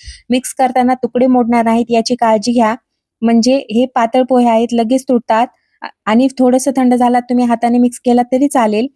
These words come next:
एकदम सगळी फोडणी न टाकता बॅच वाईज मिक्स केला तर फ्लेवर नीट बसतो.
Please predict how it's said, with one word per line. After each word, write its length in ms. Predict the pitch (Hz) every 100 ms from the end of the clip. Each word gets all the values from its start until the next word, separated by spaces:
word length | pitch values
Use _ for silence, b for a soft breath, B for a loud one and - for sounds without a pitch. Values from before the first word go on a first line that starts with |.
| _ _ _ -
एकदम 300 | 220 226 285
सगळी 300 | 285 254 262
फोडणी 340 | 262 247 240
न 160 | 240 254
टाकता 360 | 254 240 247
बॅच 280 | 226 226 233 247
वाईज 180 | 247 233
मिक्स 220 | 240 - -
केला 240 | 233 226
तर 160 | 240 254
फ्लेवर 320 | 240 240 240 233
नीट 220 | 247 247
बसतो. 400 | 240 - 214